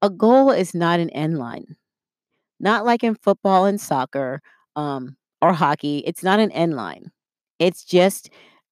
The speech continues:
a step to the next step, to the thing that needs the next thing and the next thing and so on. So the goal just is a way for you to start establishing those steps. That's all it is. And the goal then is broken down into more steps. So when you write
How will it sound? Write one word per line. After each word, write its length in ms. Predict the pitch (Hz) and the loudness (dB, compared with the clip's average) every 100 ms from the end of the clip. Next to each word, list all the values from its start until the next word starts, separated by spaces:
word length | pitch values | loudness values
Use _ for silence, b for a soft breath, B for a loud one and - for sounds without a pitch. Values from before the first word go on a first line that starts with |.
| _ _ _ _ | _ _ _ _
a 100 | 156 | -4
step 400 | 147 - 175 208 - _ _ _ _ | -4 0 0 0 -4 _ _ _ _
to 140 | - 160 | -4 -2
the 100 | 151 | -2
next 320 | 156 170 - | -2 -4 -8
step, 340 | - 170 160 - | 0 2 2 -2
to 100 | _ | _
the 120 | 143 143 | -6 -2
thing 180 | 165 | 0
that 80 | 175 | 2
needs 180 | 160 151 | 0 -2
the 80 | 143 | -2
next 360 | 135 160 - | -2 -6 -8
thing 220 | - 175 123 | -6 -4 -4
and 80 | |
the 60 | 139 | -6
next 260 | 143 - - | -6 -8 -8
thing 200 | 135 135 | -8 -8
and 100 | 131 | -6
so 140 | 131 | -6
on. 200 | 117 107 B B - | -6 -12 B B -4
So 120 | 190 | 0
the 140 | 175 | 0
goal 400 | 156 185 233 247 | 2 4 6 4
just 200 | 196 185 | 2 0
is 140 | 156 160 | 0 0
a 80 | |
way 300 | 156 147 180 | 0 2 0
for 140 | 190 170 | 0 -2
you 160 | 165 | 0
to 80 | 160 | -2
start 440 | 156 - 165 170 - | -4 -2 2 2 0
establishing 960 | 160 - 160 175 180 - 147 147 151 B B _ | -8 -4 -2 0 -2 -4 -6 -6 -8 B B _
those 180 | 175 175 | -2 0
steps. 580 | - 220 - - - - b b _ | 0 -2 -2 -12 -16 -20 b b _
That's 220 | 175 175 - | 0 0 2
all 220 | 165 185 | 2 2
it 80 | 202 | 2
is. 240 | 170 143 - | 0 -2 -2
And 160 | 175 | -2
the 60 | 170 | 0
goal 320 | 180 202 226 | 0 2 2
then 180 | 190 170 | 0 -4
is 140 | 160 | -6
broken 340 | - 160 160 151 | -2 -2 -2 -4
down 240 | 139 143 | -6 -6
into 300 | 139 147 156 | -6 -6 -6
more 420 | 139 151 160 147 | -2 2 4 4
steps. 540 | 147 - 101 - - b b | 0 -6 -8 -8 -16 b b
So 160 | - 202 | 0 2
when 200 | 190 208 | 4 2
you 160 | 202 175 | 0 0
write 280 | 196 302 | 2 0